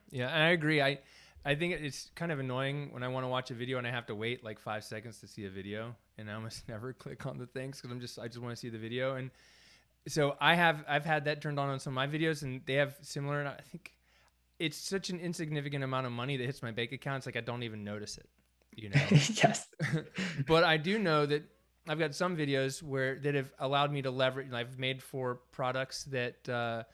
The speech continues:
Speaker 1: that I believed in and what my, I wanted to teach my patients how to use. And it's allowed me to leverage sponsorships for other things or partnerships in other ways. So, I mean, I, I do think that, um,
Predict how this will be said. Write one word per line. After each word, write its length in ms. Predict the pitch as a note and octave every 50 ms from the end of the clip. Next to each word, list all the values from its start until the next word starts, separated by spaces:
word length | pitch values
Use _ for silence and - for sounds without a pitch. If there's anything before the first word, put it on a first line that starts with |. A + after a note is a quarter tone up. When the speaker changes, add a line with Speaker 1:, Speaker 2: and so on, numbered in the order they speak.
| _ _ - - - _ _ _
Speaker 1:
that 120 | - B2
I 100 | A#2+ C#3
believed 320 | D#3+ D#3+ D#3 D3+ D3 C#3+ D3
in 80 | D3
and 100 | C#3+ C#3
what 120 | C#3 C#3 C#3
my, 180 | C3+ B2+ B2+
I 80 | B2+ B2+
wanted 320 | C3 C#3+ C#3 C3 C3 C3
to 60 | C3 - _ _ _ - _ _
teach 300 | - - E3 E3 C3+ -
my 120 | D3+ C3 B2
patients 420 | A#2+ - C#3 D#3+ E3+ A3+ F#3 -
how 120 | D#3+ C3+ B2+
to 80 | A#2+
use. 240 | A#2 A#2+ B2+ B2+ C3+
And 80 | C3+ B2+
it's 160 | B2+ - - -
allowed 340 | C#3 C3 C#3 C#3 C#3+ D3 D3
me 80 | C#3+
to 80 | C3 C3
leverage 420 | B2+ C3 B2 A#2+ B2+ A#2+ - -
sponsorships 520 | - - A#2 A#2+ A#2+ - A#2+ - - B2 -
for 180 | - - A#2
other 180 | A2+ A2+ A#2 A#2
things 460 | G#2+ - B2 A2+ A2+ A#2 A#2 A#2 -
or 100 | - A2 G#2
partnerships 560 | - A#2+ A2 A2 A2+ G#2+ - A2+ G#2+ - -
in 80 | A2
other 180 | G2+ G2+ G#2 G2+
ways. 240 | A2+ - F2 - -
So, 380 | - - - A#2 G#2+ G#2 G2+ G#2 - - - _ _ _ _ -
I 60 | -
mean, 100 | A#2 A#2
I, 140 | A2 A2+ A#2+ B2 B2
I 80 | A#2+
do 180 | A#2 A#2 A#2+ A#2
think 300 | - - A#2 G#2 G2+ -
that, 160 | A2+ G#2+ G2+ - _ - -
um, 500 | G#2+ G#2 G#2 G2+ G2+ G2+ G2+ G2 G2 G2+